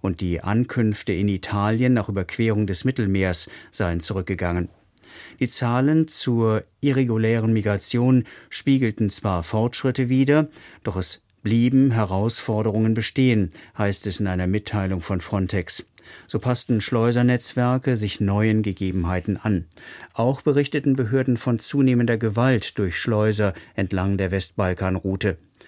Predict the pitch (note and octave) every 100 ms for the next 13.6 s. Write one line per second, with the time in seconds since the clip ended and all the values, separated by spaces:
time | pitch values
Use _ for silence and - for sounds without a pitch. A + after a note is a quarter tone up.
0 | - - - - F#2 F#2 - A#2+ A#2 G#2
1 | G2 A#2 B2 A#2+ A#2+ D3 - - _ -
2 | F#2 F2 F2+ G#2 G#2+ G2+ - G2 F#2 -
3 | G#2 G#2 A2 G#2+ G#2 - - A2 G#2 G#2
4 | G#2+ A2 G#2+ G2+ A#2+ - A#2 - - -
5 | - C3+ B2 A2+ B2+ A#2 G#2+ G2 A2+ -
6 | A2+ G2+ G2 G#2+ A#2 B2+ A#2 G#2+ F2+ -
7 | - A2+ A2 G#2 - A2 F#2 F2 E2 -
8 | _ - - - - - - - B2+ C3+
9 | E3 D3 B2+ C3 B2+ B2+ A#2 A#2 A2+ A2+
10 | - D3+ E3 A2 A#2 G#2+ G#2+ G2+ - A#2
11 | G#2+ A#2+ B2+ C3 C#3 - - - - _
12 | - F2+ G2 G2 A#2 C#3+ C3+ - A#2 A#2+
13 | D3+ C3 A2 A2 A2